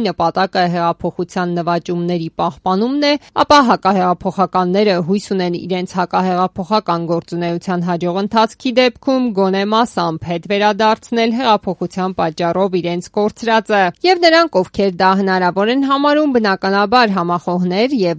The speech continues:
գաղափարակիցներ են փնտրում և գտնելու դեպքում գումարվում են իրար, գումարվելու դեպքում իրենց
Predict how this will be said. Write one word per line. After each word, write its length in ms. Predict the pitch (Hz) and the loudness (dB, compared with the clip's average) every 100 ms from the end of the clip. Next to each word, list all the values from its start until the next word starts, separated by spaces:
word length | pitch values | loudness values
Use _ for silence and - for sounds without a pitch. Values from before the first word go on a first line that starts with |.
| 160 | 0
գաղափարակիցներ 1000 | 170 165 - 190 175 180 208 - 285 285 254 | 2 2 0 0 0 -2 -8 -8 -2 0 0
են 80 | 226 | -2
փնտրում 420 | 214 190 175 170 165 170 | -2 -2 -4 -4 -4 -4
և 120 | 165 160 | -4 -6
գտնելու 460 | 170 175 165 196 220 | -6 -6 -4 -2 0
դեպքում 420 | 247 _ 311 302 294 | -2 _ -2 -2 -2
գումարվում 560 | 320 226 180 160 180 185 | 0 0 0 -2 -4 -2
են 140 | 196 220 | -2 -2
իրար, 260 | 247 247 233 - | 2 2 0 0
գումարվելու 560 | 202 190 170 165 165 196 240 | 0 2 0 0 0 4 4
դեպքում 440 | 254 - 320 320 - 269 | 2 2 2 2 0 2
իրենց 300 | 208 208 | 2 0